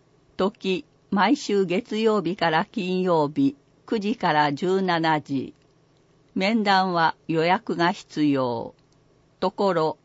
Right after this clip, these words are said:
あけぼの学園。電話、六二六の零一零五。人権相談。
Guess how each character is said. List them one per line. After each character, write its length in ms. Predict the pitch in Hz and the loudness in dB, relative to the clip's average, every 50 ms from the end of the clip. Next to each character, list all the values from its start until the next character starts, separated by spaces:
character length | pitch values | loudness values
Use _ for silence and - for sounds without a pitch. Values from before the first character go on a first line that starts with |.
| _ _ | _ _
あ 120 | - 185 202 | -6 -6 -2
け 160 | - 208 214 | -2 -2 0
ぼ 140 | 208 208 202 | 0 0 0
の 180 | 190 185 175 | 0 0 0
学 380 | 156 170 165 - - - 147 143 | 0 0 0 0 -2 -2 -2 0
園。 300 | 135 127 120 123 131 - _ _ - _ _ _ _ _ _ _ _ - | 0 -2 -2 -4 -8 -10 _ _ -20 _ _ _ _ _ _ _ _ -4
電 340 | 190 196 196 196 190 185 175 | -2 0 0 0 0 -2 -2
話、 240 | 170 180 175 - _ _ _ - | -2 -2 -2 -4 _ _ _ -2
六 360 | 185 196 208 - 226 226 233 | -2 -2 0 0 -2 0 0
二 300 | 226 220 214 196 175 160 | 0 0 0 0 0 0
六 360 | 151 151 - - - 165 165 | 0 -2 -2 -2 -2 0 0
の 280 | 147 139 139 127 - - _ - | 2 2 0 0 -4 -8 _ -8
零 360 | 175 185 196 208 208 208 208 | -4 -2 0 0 2 2 0
一 420 | 202 202 202 - - 147 147 143 127 | 0 -2 -4 -4 -2 2 2 2 4
零 340 | 143 160 170 170 170 170 | 4 2 4 4 2 2
五。 480 | 156 143 - 143 135 127 120 120 120 - _ _ _ _ _ _ _ _ _ _ _ _ _ _ _ _ _ _ _ _ _ _ _ _ _ _ _ _ _ _ _ _ _ _ _ _ _ _ _ _ _ _ _ _ _ _ _ - | 0 0 0 0 2 0 0 -2 -4 -8 _ _ _ _ _ _ _ _ _ _ _ _ _ _ _ _ _ _ _ _ _ _ _ _ _ _ _ _ _ _ _ _ _ _ _ _ _ _ _ _ _ _ _ _ _ _ _ -6
人 260 | 175 208 233 240 247 | -4 0 0 0 0
権 300 | - - 226 226 226 262 | 2 2 0 2 0 0
相 340 | - - 190 196 185 160 143 | -2 0 0 2 2 2 2
談。 380 | 135 135 135 135 131 127 - | 0 0 0 0 -2 -4 -8